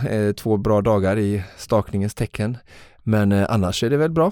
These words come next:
Jag är ju också, det är lite, lite mindre träning jag skulle vilja, eh, bara för att jag är också,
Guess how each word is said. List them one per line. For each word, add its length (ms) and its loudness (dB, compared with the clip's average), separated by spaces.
Jag 180 4
är 40 6
ju 160 6
också, 380 0
det 120 2
är 100 6
lite, 300 -2
lite 240 -2
mindre 440 0
träning 320 0
jag 100 -2
skulle 240 0
vilja, 400 0
eh, 340 -2
bara 440 2
för 480 0
att 220 -4
jag 80 2
är 40 2
också, 560 -2